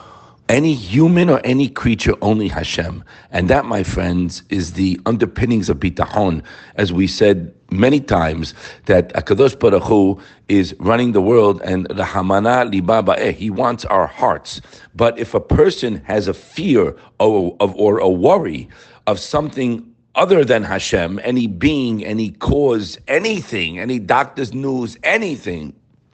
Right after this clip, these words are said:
then you are going against the principle of relying totally on Hashem. What does it mean, fear of Hashem? As Rabbi Miller Zatzal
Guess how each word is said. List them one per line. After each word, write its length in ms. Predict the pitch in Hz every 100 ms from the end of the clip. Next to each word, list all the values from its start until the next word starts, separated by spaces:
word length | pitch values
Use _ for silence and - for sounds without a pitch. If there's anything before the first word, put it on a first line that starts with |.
| - - - - _
then 280 | - 123 120
you 260 | 110 107 101
are 160 | 95 87
going 460 | 85 110 101 98 -
against 760 | 85 78 123 104 - - -
the 100 | -
principle 540 | - 117 101 87 85 -
of 160 | 82 76
relying 420 | 85 90 85 85
totally 500 | - - 95 87 80
on 140 | 65 62
Hashem. 420 | 57 - 64 58 - - - -
What 100 | 131
does 80 | 147
it 100 | 151
mean, 220 | 147 139
fear 440 | 107 - 156 139
of 120 | 110 90
Hashem? 320 | 85 87 85
As 80 | 87
Rabbi 180 | 90
Miller 260 | 101 131 123
Zatzal 600 | 98 101 - 107 107 -